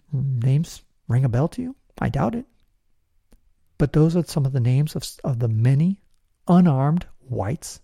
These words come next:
that the police killed. Now, let me ask you a different question. Have you heard of Trayvon Martin, George Floyd, Tamir Rice, Michael Brown, Breonna Taylor? Of course you have.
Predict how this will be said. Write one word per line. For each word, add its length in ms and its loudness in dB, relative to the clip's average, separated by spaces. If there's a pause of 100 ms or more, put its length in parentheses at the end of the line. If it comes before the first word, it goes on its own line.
that 180 -4
the 80 -14
police 440 -4 (220)
killed. 340 -6 (1500)
Now, 300 4
let 80 -4
me 80 -2
ask 220 -4
you 60 0
a 40 0
different 260 -2
question. 300 -14
Have 180 -6
you 100 0
heard 200 -2
of 200 -6 (160)
Trayvon 480 2
Martin, 380 0 (840)
George 320 4
Floyd, 480 0 (560)
Tamir 460 2
Rice, 520 -2 (220)
Michael 380 4
Brown, 520 2 (440)
Breonna 440 2
Taylor? 520 0 (680)
Of 180 4
course 280 6
you 120 4
have. 320 -6